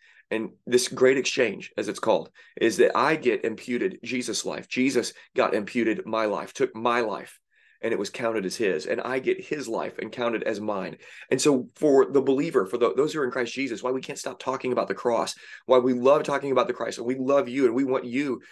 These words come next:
to repent of your sins and trust in Jesus. We want you to see the power at the cross,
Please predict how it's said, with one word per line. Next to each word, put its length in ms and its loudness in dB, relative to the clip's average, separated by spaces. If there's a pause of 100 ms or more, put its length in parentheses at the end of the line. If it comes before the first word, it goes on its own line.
to 100 -6
repent 240 -2
of 60 2
your 80 0
sins 240 -2
and 100 -6
trust 240 -2
in 100 2
Jesus. 300 -2
We 100 0
want 200 -2
you 140 -2
to 40 -2
see 160 -4
the 140 -4
power 340 0
at 80 0
the 80 -4
cross, 380 0